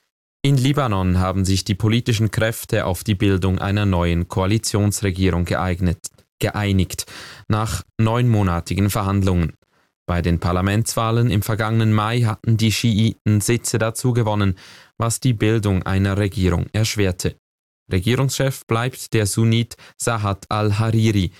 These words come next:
wie Nachrichtenagenturen melden. Libanon hat große wirtschaftliche Probleme. Gemäß Schät-, Schätzungen ist ein Drittel der arbeitsfähigen Bevölkerung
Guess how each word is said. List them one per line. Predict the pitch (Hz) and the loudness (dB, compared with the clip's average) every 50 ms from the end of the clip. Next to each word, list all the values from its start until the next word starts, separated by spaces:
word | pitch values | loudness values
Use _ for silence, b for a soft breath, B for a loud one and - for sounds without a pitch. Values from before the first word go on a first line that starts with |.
| B B B B - | B B B B -4
wie | 90 87 | -2 0
Nachrichtenagenturen | 87 87 82 - - 87 90 - - 92 87 85 92 87 - - 98 90 87 87 | 0 0 -2 -2 -2 -2 -2 -2 -2 -2 -2 0 0 0 0 2 2 2 2 2
melden. | 87 85 80 78 - 76 69 - _ _ _ _ _ _ _ _ _ _ _ - | 2 2 0 -2 -4 -8 -12 -12 _ _ _ _ _ _ _ _ _ _ _ -4
Libanon | - 113 120 117 127 123 120 123 127 123 | 0 0 2 2 0 0 0 0 0 2
hat | 123 120 - - - | 0 0 -2 -4 -4
große | - 113 117 120 117 - - 107 | 0 0 0 0 0 0 0 0
wirtschaftliche | 95 101 95 - - 98 95 - - 98 92 - 107 | 0 0 -2 -2 -4 -6 -6 -2 -2 -2 0 0 -2
Probleme. | 95 - 107 104 95 107 107 110 110 104 95 90 B B B B B B B B | -2 0 -2 0 0 2 2 2 2 2 0 -2 B B B B B B B B
Gemäß | - 117 117 120 120 131 - - | -2 0 0 0 0 -2 -4 -4
Schät-, | - 123 131 131 _ _ _ _ | -4 -4 -4 -4 _ _ _ _
Schätzungen | - - - - 123 127 - - - 135 127 127 127 123 | -10 -8 -4 -4 -4 -4 -4 -2 0 2 2 4 2 2
ist | - - 104 95 - - - - - _ _ - | 2 0 0 -2 -2 -6 -10 -16 -20 _ _ -8
ein | - 110 113 123 123 104 | -4 -2 0 0 2 2
Drittel | 104 104 104 - - - 90 | 2 0 0 -2 0 -2 0
der | 85 90 85 87 - - | 0 0 -2 -2 -2 -4
arbeitsfähigen | 104 104 104 - 107 101 98 - - - 98 92 90 87 - 92 87 | -4 -4 -2 -2 -2 -4 -4 -4 -4 -2 0 0 0 0 0 -2 0
Bevölkerung | 90 90 - - 95 92 90 - 101 95 95 95 98 92 | 0 -2 -2 -2 -4 -4 -4 -4 -2 0 0 0 0 -2